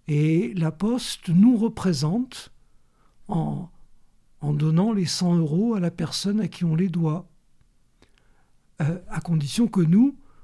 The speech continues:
on lui ait donné à la poste les cent euros.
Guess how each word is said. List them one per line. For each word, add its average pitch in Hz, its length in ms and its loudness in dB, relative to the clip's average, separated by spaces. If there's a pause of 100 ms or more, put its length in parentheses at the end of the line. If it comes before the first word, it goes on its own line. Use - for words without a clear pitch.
(220)
on 147 120 0
lui 151 220 0
ait 156 60 0
donné 156 380 2
à 156 220 0
la 139 120 -4
poste - 680 -10
les 165 120 -2
cent 147 280 -2
euros. 175 340 -2